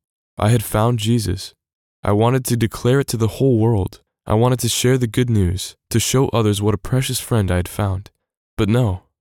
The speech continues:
I had to swallow the flood of joy that threatened to gush forward. I couldn't pour out my soul to anyone. What if my friends judge me, or even laugh at me? They didn't know Jesus like I did. They wouldn't understand my happiness. It would only annoy them.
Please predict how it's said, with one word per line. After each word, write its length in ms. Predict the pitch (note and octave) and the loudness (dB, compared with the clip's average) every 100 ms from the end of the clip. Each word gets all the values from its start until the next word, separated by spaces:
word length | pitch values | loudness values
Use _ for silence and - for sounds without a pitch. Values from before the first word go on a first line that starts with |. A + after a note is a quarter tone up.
| - | -2
I 80 | |
had 200 | G#2+ B2 | 0 0
to 80 | C3 | -2
swallow 360 | - - A2 G#2+ | -4 0 2 2
the 60 | |
flood 260 | G2+ - A#2+ | 0 0 -2
of 80 | A#2 | 0
joy 260 | G#2+ F#2+ F2+ | 2 2 0
that 160 | - | -4
threatened 360 | - B2 F#2 F#2+ | -4 -4 -2 -4
to 100 | F#2+ | -2
gush 280 | G2 F#2 - | -2 -2 -2
forward. 440 | - G2 F#2 F#2 _ _ _ - | -2 -2 -2 -8 _ _ _ -4
I 80 | |
couldn't 240 | G#2 C#3 C#3 | 0 0 0
pour 200 | C3 C3 | 0 2
out 100 | G#2+ | 2
my 100 | G#2+ | 0
soul 260 | - A#2 | 0 -2
to 160 | A2 - | 0 0
anyone. 360 | A2 G2+ F2 F2+ _ _ _ _ - | 0 2 -2 -6 _ _ _ _ -4
What 120 | A2 | -4
if 120 | B2 | 0
my 80 | C#3+ | -2
friends 320 | - B2+ G#2+ | 0 0 0
judge 320 | F#2+ G2+ A2+ | -2 -2 0
me, 240 | G#2 F2 - _ | -2 -2 -6 _
or 100 | - | 0
even 220 | A2+ B2 | 2 2
laugh 260 | F#2 A2 B2+ | 2 0 -2
at 80 | - | -4
me? 220 | F2+ F2 _ _ _ - | -6 -6 _ _ _ -2
They 80 | G#2+ | 2
didn't 180 | C3 A#2 | 2 2
know 140 | B2 | 0
Jesus 400 | A2+ A#2+ A2+ F#2+ | 2 2 2 0
like 200 | F#2+ F#2+ | 0 0
I 120 | F#2+ | -2
did. 280 | F2+ - - _ - | -2 -6 -10 _ -2
They 120 | G#2+ | 2
wouldn't 240 | A#2 B2+ | 2 2
understand 520 | A#2 A#2+ A2+ A#2 G#2+ | 0 0 0 0 2
my 120 | G2 F2+ | 2 0
happiness. 640 | G#2 G2+ F#2 F#2 - - _ | -2 -2 -2 -4 -6 -20 _
It 160 | - - | -6 -2
would 140 | A2+ | 2
only 300 | A2 A#2 B2 | 2 4 4
annoy 240 | A#2 G2+ F2+ | 4 2 2
them. 240 | F2 F2+ | -2 -6